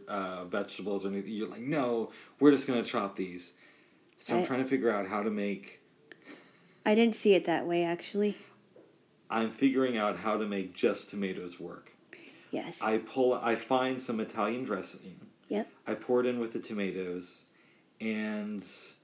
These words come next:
Speaker 1: a little bit of garlic. Then you say, "Where's the tomato sauce at?"
Speaker 2: I didn't say that.
Speaker 1: How did you phrase it?
Speaker 2: I didn't say it like that.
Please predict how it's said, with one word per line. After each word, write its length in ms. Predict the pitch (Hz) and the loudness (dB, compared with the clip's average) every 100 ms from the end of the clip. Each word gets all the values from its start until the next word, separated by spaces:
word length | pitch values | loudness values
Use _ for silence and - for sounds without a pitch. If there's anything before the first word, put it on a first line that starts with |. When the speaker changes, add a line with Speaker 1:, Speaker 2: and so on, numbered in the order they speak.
| _ 104 | _ -2
Speaker 1:
a 60 | |
little 240 | 113 117 120 | 4 4 4
bit 140 | - | 0
of 100 | - | 0
garlic. 680 | 95 87 87 87 - - - _ _ _ _ - | 0 -2 -4 -8 -12 -18 -20 _ _ _ _ 0
Then 200 | 127 131 | 2 4
you 80 | 123 | 2
say, 360 | 127 110 104 - - _ _ | 2 2 0 -6 -20 _ _
"Where's 320 | - 196 175 143 | 10 10 10 2
the 60 | |
tomato 480 | 139 139 131 120 117 | 2 4 6 6 4
sauce 440 | - 117 95 98 113 | 2 2 2 -2 -4
at?" 300 | 95 - - - _ - | -4 -6 -10 -14 _ 0
Speaker 2:
I 140 | 254 311 | 8 8
didn't 220 | 480 453 | 8 4
say 260 | - 226 202 | 6 8 8
that. 360 | 185 240 - - - - | 6 4 2 -4 -20 -4
Speaker 1:
How 140 | - 117 | 2 4
did 180 | 104 98 | 2 -4
you 60 | |
phrase 260 | 87 85 - | -4 -6 -12
it? 100 | - _ _ _ | -16 _ _ _
Speaker 2:
I 120 | 240 254 | 10 12
didn't 240 | 330 339 | 12 12
say 220 | - 311 | 10 8
it 100 | 302 | 8
like 240 | 240 214 190 | 6 4 6
that. 520 | 226 196 165 - | 6 6 2 -4